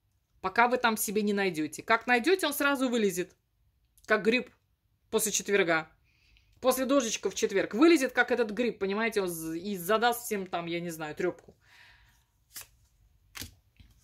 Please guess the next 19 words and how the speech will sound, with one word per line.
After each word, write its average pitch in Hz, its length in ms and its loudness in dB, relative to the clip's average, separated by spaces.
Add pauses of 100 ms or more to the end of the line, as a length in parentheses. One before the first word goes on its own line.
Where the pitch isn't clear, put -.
(180)
Да, 196 260 4
он 196 80 -2
скажет: 190 380 0
«А 254 80 0
чё 294 220 4
это? 214 200 0
Я 226 280 4
здесь 302 220 0
парень 285 380 2
её, 269 220 -6
я 214 260 2
её 262 260 -2
здесь 233 280 -8
мужчина, 240 540 -4
а 233 40 -2
ты 254 120 -6
кто 285 160 -6
такой 254 440 -4
вообще? 226 460 -6